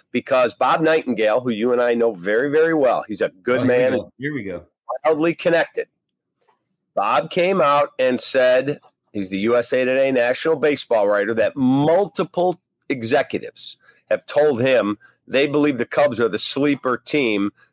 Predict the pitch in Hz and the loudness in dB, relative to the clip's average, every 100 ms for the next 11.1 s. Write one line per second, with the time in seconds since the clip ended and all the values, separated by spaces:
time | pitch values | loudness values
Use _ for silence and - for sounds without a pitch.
0 | _ - 110 123 123 - 139 120 120 113 | _ -8 -2 0 -2 0 0 2 4 2
1 | 107 151 156 123 117 110 123 127 - 196 | 2 2 2 2 0 2 2 0 -2 0
2 | 226 143 120 98 104 - - 110 - 127 | 2 2 2 0 -2 -2 -2 -4 -2 0
3 | 113 104 113 110 104 _ _ - 147 - | 0 2 2 0 -2 _ _ -2 0 0
4 | 151 135 - 131 - - - 117 139 127 | 0 0 0 -2 -2 -8 -2 0 0 0
5 | - 95 101 101 67 - - _ _ _ | 0 0 2 0 -4 -14 -20 _ _ _
6 | _ _ _ _ _ - 101 92 101 - | _ _ _ _ _ -12 -8 -4 -4 -6
7 | - _ _ - 95 101 104 90 82 - | -12 _ _ -4 -2 0 0 -2 -6 -6
8 | 98 107 104 _ _ _ _ _ _ _ | -4 -4 -6 _ _ _ _ _ _ _
9 | - _ _ - _ _ _ 92 92 107 | -20 _ _ -20 _ _ _ -4 -2 0
10 | 104 98 101 90 131 180 - 127 - - | 0 2 0 2 2 2 2 0 -4 -14